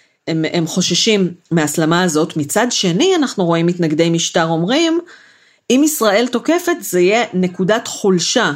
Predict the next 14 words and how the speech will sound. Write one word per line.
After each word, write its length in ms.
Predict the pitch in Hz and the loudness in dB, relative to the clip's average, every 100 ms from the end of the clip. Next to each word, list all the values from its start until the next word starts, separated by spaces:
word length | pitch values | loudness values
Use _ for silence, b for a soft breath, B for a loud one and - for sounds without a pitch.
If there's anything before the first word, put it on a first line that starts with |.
| 143 | -6
של 240 | - 180 156 | -6 -2 -2
השלטון, 640 | - 160 156 156 202 349 403 b b b b b | -2 -4 -4 0 0 0 -4 b b b b b
ואז 360 | 156 165 254 311 | -2 0 0 0
אנחנו 360 | 190 190 180 165 | 0 -2 -2 -4
צריכים 220 | - 247 | 0 0
לנצל 500 | 190 151 - 247 285 | 2 0 -2 0 2
את 100 | 330 | 2
זה 80 | 392 392 | 0 -2
כדי 520 | - 196 185 220 269 - | -4 0 2 2 0 -2
להשתלט 760 | 175 165 - 185 180 247 302 180 | -2 -2 -2 0 2 2 0 0
ולהעיף 440 | 190 165 147 160 | 0 2 0 -2
את 100 | 156 | -6
השלטון 480 | 139 - 139 139 131 | -6 -4 -4 -2 -2
הזה, 140 | 123 | -4